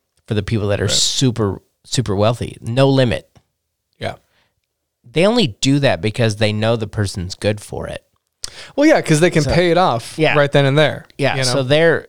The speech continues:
Speaker 1: they're happy to facilitate the transactions.
Speaker 2: Sure.
Speaker 1: So, but for the majority of people that, you know, essentially are living maybe more normal lives, some of those strategies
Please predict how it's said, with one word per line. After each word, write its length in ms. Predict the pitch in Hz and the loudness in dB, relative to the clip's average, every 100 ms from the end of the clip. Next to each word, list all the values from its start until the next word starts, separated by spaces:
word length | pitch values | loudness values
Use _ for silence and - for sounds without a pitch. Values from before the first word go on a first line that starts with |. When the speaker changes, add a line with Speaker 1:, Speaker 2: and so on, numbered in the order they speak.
| - | -8
Speaker 1:
they're 240 | 110 180 | 0 0
happy 560 | 131 127 139 98 67 104 - | 0 -2 -4 -6 -6 -8 -8
to 180 | - 95 - _ _ _ _ | -4 -4 -6 _ _ _ _
facilitate 640 | - - 110 90 - 92 | -6 -2 -2 -2 -4 -8
the 60 | - | -10
transactions. 880 | - 82 95 95 104 - - - - _ | -6 -4 -2 -2 -2 -8 -14 -20 -20 _
Speaker 2:
Sure. 280 | - 147 127 _ | -4 -2 -2 _
Speaker 1:
So, 440 | - 131 117 98 - - | -2 2 2 0 -2 2
but 180 | 135 - | 2 4
for 180 | 143 | 2
the 100 | 120 | 4
majority 480 | 120 127 185 214 220 | 4 4 4 6 4
of 100 | 139 | 2
people 300 | - 123 123 | 0 0 0
that, 300 | 107 104 - - | 0 -2 -2 -8
you 120 | 113 | -6
know, 300 | 95 95 - _ _ | -4 -6 -8 _ _
essentially 460 | - 131 113 120 101 | -10 -8 -4 -2 0
are 140 | 92 | -2
living 520 | 95 110 107 101 98 - - _ _ _ - _ _ _ | -2 -2 0 -2 -6 -10 -20 _ _ _ -20 _ _ _
maybe 240 | 92 92 82 | -8 -6 -4
more 240 | 98 101 | -2 0
normal 580 | 98 104 104 110 98 90 | 0 2 2 2 0 -2
lives, 560 | 85 78 - 123 - - _ _ _ _ _ | -2 -2 -4 -6 -6 -8 _ _ _ _ _
some 220 | - 135 | -6 -2
of 80 | 131 | 0
those 180 | 110 - | 0 -2
strategies 800 | - 117 107 104 98 92 90 | -2 -2 -2 -4 -6 -6 -6